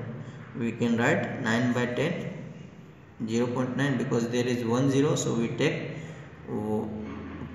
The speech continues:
decimal after one digit, means nine. Here two zero, so we take here zero point zero four. Okay, so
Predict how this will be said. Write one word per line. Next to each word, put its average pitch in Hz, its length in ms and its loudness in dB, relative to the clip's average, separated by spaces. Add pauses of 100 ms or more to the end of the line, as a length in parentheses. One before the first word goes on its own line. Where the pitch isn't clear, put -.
(180)
decimal 123 380 4
after 120 320 2
one 127 220 4
digit, 131 360 0 (260)
means 113 260 -2
nine. 120 340 -2 (540)
Here 127 380 2
two 127 220 4
zero, 139 340 6
so 120 220 -2
we 107 160 0
take 131 340 0
here 127 460 -2 (840)
zero 131 520 2 (680)
point 160 440 2
zero 123 240 4
four. - 260 -2 (1120)
Okay, 156 240 -2 (1500)
so - 600 -4